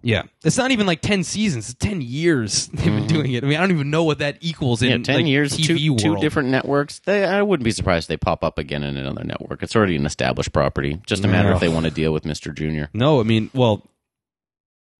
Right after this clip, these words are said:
Speaker 1: that company that makes it is the one that canceled it. <laughs> Like, it's not like
Speaker 2: Mm-hmm.
Speaker 1: Discovery canceled it. Like, they were like, "We don't want to make this show anymore. Like,
Speaker 2: Mm-hmm.
Speaker 1: you are too much of a pain in the ass. We're done."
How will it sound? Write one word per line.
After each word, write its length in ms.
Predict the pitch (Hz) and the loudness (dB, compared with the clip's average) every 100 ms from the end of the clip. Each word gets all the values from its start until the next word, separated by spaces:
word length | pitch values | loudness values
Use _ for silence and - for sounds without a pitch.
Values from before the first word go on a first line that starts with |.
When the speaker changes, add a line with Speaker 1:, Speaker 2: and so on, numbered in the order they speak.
| _ | _
Speaker 1:
that 260 | 113 156 - | 0 0 0
company 440 | - 165 - 117 | 0 0 2 0
that 140 | 95 95 | -2 -4
makes 360 | 98 135 - | 0 0 0
it 160 | 107 - _ - | -2 -4 _ -2
is 200 | 120 110 | 0 2
the 60 | 110 | 2
one 140 | 110 | 2
that 120 | - | 0
canceled 460 | - 120 - 92 - | -4 -4 -2 -2 0
it. 140 | - - | 0 -4
<laughs> 80 | - | -2
Like, 220 | 120 - | -2 -2
it's 120 | 127 - | -4 0
not 120 | 170 | 2
like 80 | 165 | 2
Speaker 2:
Mm-hmm. 40 | |
Speaker 1:
Discovery 580 | 127 - - 151 131 107 | 0 0 0 0 0 -2
canceled 400 | 113 107 95 92 | -2 -4 -2 -2
it. 160 | 92 110 | -2 0
Like, 220 | 104 104 | 0 2
they 160 | 120 | 2
were 80 | 127 | 4
like, 120 | 117 | 4
"We 160 | 113 135 | 4 2
don't 240 | 147 143 | 2 2
want 220 | 139 135 - | 2 2 2
to 80 | |
make 300 | 110 107 123 | 0 2 2
this 180 | - 104 | 0 -4
show 320 | - - 110 | -2 2 4
anymore. 420 | 104 92 87 80 78 | 4 0 -4 -4 -2
Like, 180 | 90 | -2
Speaker 2:
Mm-hmm. 340 | 98 110 104 101 | -2 -2 -2 -4
Speaker 1:
you 160 | - 131 | 0 2
are 60 | 139 | 2
too 140 | 147 | 2
much 140 | 139 127 | 2 2
of 60 | |
a 60 | 110 | -2
pain 180 | 127 120 | -2 -2
in 20 | |
the 140 | 101 | 0
ass. 200 | 110 107 | 0 0
We're 120 | 107 | -2
done." 440 | 101 - 92 92 | -4 -4 -4 -4